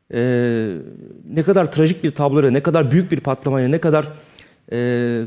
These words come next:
korkunç bir saldırıyla karşı karşıya olduğumuzu anlamış olduk. O andan itibaren sağlıkçı arkadaşlar da hemen bölgeye, ki Sağlık Hizmetçileri Sendikası'na ve örgütün çağrıcılarından, T T B'den doktor arkadaşlar, e, mü-, müdahale ettiler ki onların müdahalesi bence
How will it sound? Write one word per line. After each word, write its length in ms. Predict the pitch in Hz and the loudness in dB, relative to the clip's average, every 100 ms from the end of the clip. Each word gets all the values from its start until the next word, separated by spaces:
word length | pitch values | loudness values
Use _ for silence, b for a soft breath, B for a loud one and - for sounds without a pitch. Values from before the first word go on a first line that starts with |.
| - | 0
korkunç 400 | 156 156 226 160 | 2 4 2 2
bir 60 | |
saldırıyla 480 | 143 156 139 147 143 | -2 0 2 2 0
karşı 300 | 147 147 - | 0 -4 -2
karşıya 380 | 139 135 - 139 | -4 -4 0 0
olduğumuzu 500 | 131 147 156 185 220 B B B B | 0 -2 0 0 0 B B B B
anlamış 440 | 143 151 165 165 143 | 0 2 2 2 0
olduk. 240 | 135 185 | -2 0
O 60 | 151 | 0
andan 240 | 170 170 | 2 2
itibaren 380 | 165 165 160 165 | 0 0 0 0
sağlıkçı 460 | 160 165 170 165 170 | -2 0 0 0 -2
arkadaşlar 420 | 156 147 147 143 | 0 -2 0 0
da 40 | |
hemen 220 | 160 160 143 | 0 0 2
bölgeye, 360 | 139 123 131 | 2 2 0
ki 260 | - 139 - - - b b b - | -2 -8 -8 -14 -20 b b b -6
Sağlık 300 | 151 156 151 | 0 2 2
Hizmetçileri 360 | 147 147 143 | -2 0 -4
Sendikası'na 640 | 135 143 135 147 - 139 139 | -2 -2 0 -2 -2 -2 0
ve 180 | 139 - | 0 0
örgütün 480 | 139 131 147 139 127 - | -2 -2 -6 -10 -10 -4
çağrıcılarından, 580 | 147 143 139 135 139 123 | 0 2 2 0 -2 -2
T 140 | 143 | -2
T 140 | 147 | 0
B'den 220 | 139 139 139 | 0 0 0
doktor 240 | 147 151 | -2 -2
arkadaşlar, 520 | 139 139 131 - 127 B B B B B _ _ | -2 -2 -2 -2 -4 B B B B B _ _
e, 160 | 131 135 | 0 2
mü-, 160 | 139 147 | 2 2
müdahale 420 | 147 147 147 135 | 2 2 2 2
ettiler 340 | 123 165 175 | 0 -2 -2
ki 80 | 170 | 0
onların 260 | 147 151 151 | 2 2 2
müdahalesi 480 | 147 151 143 143 139 | 2 2 2 0 0
bence 360 | 143 139 143 | 0 2 0